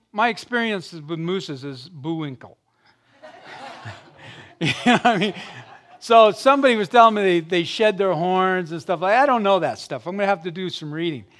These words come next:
Uh, anyways, he, he was kind of moving the same direction we were, and I was fortunate enough to get this shot. Uh, and so when we got, we, we hiked up to this little lake, and when we came over this knoll, there he was in the lake, right there. It's not very big, but it's the lake.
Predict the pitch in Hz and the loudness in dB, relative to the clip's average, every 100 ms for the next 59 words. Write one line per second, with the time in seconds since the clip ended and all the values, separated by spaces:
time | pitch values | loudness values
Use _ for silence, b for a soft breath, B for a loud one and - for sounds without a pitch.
0 | B B B B 202 180 180 214 269 262 | B B B B 2 4 4 2 0 2
1 | 196 151 - 285 339 254 - 180 311 339 | 2 0 -2 2 2 2 -4 -6 -4 -2
2 | 214 165 - - 226 254 214 175 208 220 | -4 -6 -14 -8 -4 -2 -2 -2 -2 -2
3 | 208 175 - 208 208 170 185 190 - 156 | -4 -6 -4 -4 -4 -2 0 0 -4 -10
4 | 151 202 175 143 143 143 180 156 151 139 | -6 -6 -4 -6 -8 -10 -12 -10 -10 -6
5 | 226 233 208 175 175 160 156 143 165 170 | -6 -4 -6 -6 -6 -8 -12 -8 -8 -8
6 | b b b _ 151 175 - - - 185 | b b b _ -6 -6 -6 -10 -2 0
7 | 165 151 - _ _ _ _ - 156 156 | 2 0 -6 _ _ _ _ -4 0 2
8 | 151 147 - 175 160 156 151 160 - - | 0 -4 -8 -6 -4 -6 -8 -14 -20 -16
9 | - 175 170 180 233 220 220 196 175 175 | -4 -2 -2 -2 -2 4 6 6 0 -10
10 | 156 - 196 175 160 196 208 226 196 190 | -12 -20 -12 -8 -2 0 0 0 -2 -4
11 | 175 180 - 190 190 160 190 185 147 _ | -4 -4 -4 -4 -4 -2 -2 -2 -6 _
12 | b b b 175 170 175 170 - 226 226 | b b b -10 -6 -4 -6 -6 -4 -2
13 | 214 185 170 - 175 208 240 185 165 190 | -2 -4 -6 -8 -2 2 4 4 0 0
14 | 208 190 190 180 147 190 160 151 196 214 | 0 0 -2 -2 -4 -8 -8 -4 -4 -4
15 | 117 _ 160 151 165 190 135 - 160 151 | -6 _ -10 -8 -4 -4 -4 -8 -12 -10
16 | 139 156 135 135 135 139 170 160 135 170 | -10 -10 -10 -12 -14 -16 -16 -14 -8 -6
17 | 151 | -8